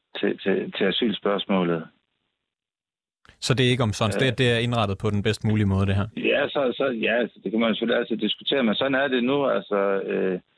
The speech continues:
Speaker 1: og sådan har det jo været længe. Øh, øhm, så altså, det, det, der måske mange, der ikke kan forstå, det er, at man kan godt være udvist i juridisk forstand, og så stadigvæk opholde sig fysisk på,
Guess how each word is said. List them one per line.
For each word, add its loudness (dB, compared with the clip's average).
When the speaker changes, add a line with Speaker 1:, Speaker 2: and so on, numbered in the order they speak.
Speaker 1:
og -8
sådan 0
har 0
det 2
jo 2
været 0
længe. -2
Øh, 0
øhm, 0
så -2
altså, 0
det, -2
det, 0
der 0
måske 0
mange, 0
der 2
ikke -4
kan -2
forstå, -2
det 0
er, 2
at -2
man -2
kan -8
godt -2
være 0
udvist -2
i 0
juridisk 0
forstand, -4
og -4
så -6
stadigvæk 0
opholde -2
sig -6
fysisk -2
på, -2